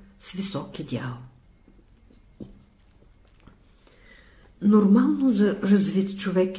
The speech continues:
е онзи, в мерките на когото има правилно отношение.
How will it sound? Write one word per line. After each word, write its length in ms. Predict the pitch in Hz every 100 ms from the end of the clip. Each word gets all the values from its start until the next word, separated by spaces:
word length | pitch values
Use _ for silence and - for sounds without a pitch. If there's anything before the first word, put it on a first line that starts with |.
| -
е 200 | 196 - 190
онзи, 440 | 226 208 175 165 - - - _ _ _ _ _ _
в 120 | -
мерките 560 | 180 175 165 - 202 240
на 140 | 247
когото 580 | 254 220 226 240 220 214
има 440 | - 180 175 170 - - -
правилно 760 | - 180 214 202 233 214 220 214
отношение. 840 | 214 196 190 175 160 143 135 -